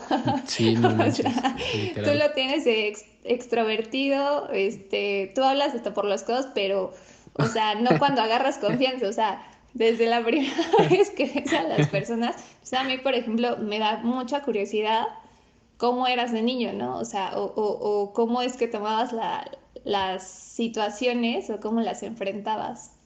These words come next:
Speaker 2: No, yo, yo, yo soy totalmente lo contrario a ti, amiga. O sea,
Speaker 1: <laughs> Sí.
Speaker 2: si tú eras la niña tímida, yo era el niño que estaba al lado haciendo chistosadas y gritando y
Speaker 1: <laughs>
Speaker 2: bailando, yo creo.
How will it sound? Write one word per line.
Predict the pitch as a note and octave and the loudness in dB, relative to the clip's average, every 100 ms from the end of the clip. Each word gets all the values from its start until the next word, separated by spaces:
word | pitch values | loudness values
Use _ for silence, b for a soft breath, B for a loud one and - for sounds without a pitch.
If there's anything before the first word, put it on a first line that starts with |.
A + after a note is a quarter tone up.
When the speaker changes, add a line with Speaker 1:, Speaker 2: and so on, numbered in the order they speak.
| _ _ _ - | _ _ _ -8
Speaker 2:
No, | B2 A#2+ | -2 2
yo, | A2 | 2
yo, | F#2+ A2+ A2+ G#2+ | 0 2 4 4
yo | G#2 A2+ | 2 0
soy | A2+ | -2
totalmente | G#2+ G#2 G#2+ G#2+ G#2+ G2+ G#2+ | -2 -2 0 2 0 0 0
lo | G2 | -2
contrario | G2+ G2 G2+ G2+ | -4 -4 -4 -4
a | F#2+ | -4
ti, | - F#2 | -2 -2
amiga. | F#2+ G2 C3+ - | -2 -6 -8 -8
O | G2 | -6
sea, | G#2 F#2+ F#2 F#2+ | -2 -2 -2 -4
Speaker 1:
<laughs> | D4 - C#4 - - - | -6 -4 -6 -6 -18 -20
Sí. | - G#3 | -4 0
Speaker 2:
si | F#3+ A#2 | 2 4
tú | A#2+ | 6
eras | B2 | 6
la | A#2 | 4
niña | G#2+ A2 A2 A2 _ | 2 2 2 0 _
tímida, | A#2 A#2 A2+ A2 | 2 4 6 6
yo | G#2+ | 6
era | A2 | 4
el | G#2+ | 4
niño | G#2+ G#2+ | 2 0
que | G#2 | -2
estaba | G#2 A2 G#2 G#2 | -4 -2 -2 -2
al | G#2 | 0
lado | G2+ G2+ G2 | 0 0 0
haciendo | G2 G#2 G2+ G2 F#2+ F#2+ G#2 - _ | -2 -4 -2 -2 -2 -4 -8 -14 _
chistosadas | - G#2 - G2+ G#2 F#2+ G2+ G2+ - | -8 -8 -6 -6 -2 -2 -2 -4 -10
y | - - - - - - - | -10 -12 -16 -20 -20 -6 0
gritando | - - G#2 G2 G2 | 0 2 0 0 0
y | G2+ | 0
Speaker 1:
<laughs> | |
Speaker 2:
bailando, | F#2+ F#2+ F#2+ F#2 F#2 F2+ | 0 -2 -4 -4 -6 -8
yo | - | -8
creo. | G2+ F#2+ F#2 | -8 -8 -8